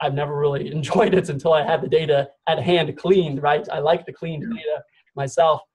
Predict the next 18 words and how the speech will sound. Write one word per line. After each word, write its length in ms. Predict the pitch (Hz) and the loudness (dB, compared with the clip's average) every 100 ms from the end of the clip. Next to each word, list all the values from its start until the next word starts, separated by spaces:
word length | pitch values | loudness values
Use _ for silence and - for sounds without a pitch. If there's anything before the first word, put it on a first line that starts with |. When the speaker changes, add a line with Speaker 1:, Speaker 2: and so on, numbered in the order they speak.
| _ _ _ _ | _ _ _ _
Speaker 1:
Getting 260 | 196 202 180 | 2 4 6
there 180 | 165 151 | 6 4
is, 140 | 147 - | 0 -8
is 100 | 147 | -8
a 60 | 143 | -2
little 160 | 147 | -2
more 140 | 139 131 | -2 -4
difficult. 540 | 110 143 - - - _ _ _ _ 160 | -4 -6 -10 -12 -14 _ _ _ _ -4
Um, 340 | 160 151 147 | -4 -4 -6
Speaker 2:
Okay. 80 | 143 - _ _ _ _ _ _ _ | -8 -10 _ _ _ _ _ _ _
Speaker 1:
but, 200 | 180 151 | -2 2
but 120 | 202 | 2
I'm 180 | 202 214 | 2 0
happy 260 | 208 240 240 | 0 0 2
to 80 | 214 | 2
help 260 | 196 202 165 | 2 0 -2
you. 180 | 135 156 | -4 -4
And 340 | 151 147 | -6 -8